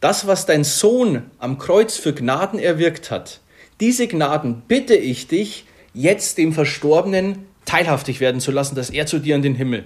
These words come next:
kommt." Darum geht's im Prinzip. Die einfach dieses Opfer vergegenwärtigen und sagen, "Für diese Intention oder für das und für jenes möchte ich, bitte ich dich, Heiliger Vater, dieses,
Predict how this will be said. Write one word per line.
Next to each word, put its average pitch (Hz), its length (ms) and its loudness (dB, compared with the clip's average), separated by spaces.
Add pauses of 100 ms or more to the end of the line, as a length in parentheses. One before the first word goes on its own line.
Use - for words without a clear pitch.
(140)
kommt." 110 360 -6 (160)
Darum 165 240 0
geht's 139 220 -2
im 120 80 -6
Prinzip. 104 400 -14 (760)
Die 165 140 -6
einfach 175 200 2
dieses 175 460 -4
Opfer 208 300 2
vergegenwärtigen 165 800 0
und 156 140 -2
sagen, 160 240 -4 (220)
"Für - 160 -10
diese 196 280 -4
Intention 160 600 -2
oder 139 140 -2
für 139 120 -6
das 151 220 -4
und 165 80 -6
für 147 100 -8
jenes 147 380 -2 (640)
möchte 202 420 2
ich, 190 300 -2
bitte 220 220 0
ich 214 120 -2
dich, 180 180 -6
Heiliger 160 300 2
Vater, 139 320 -2
dieses, 143 520 -6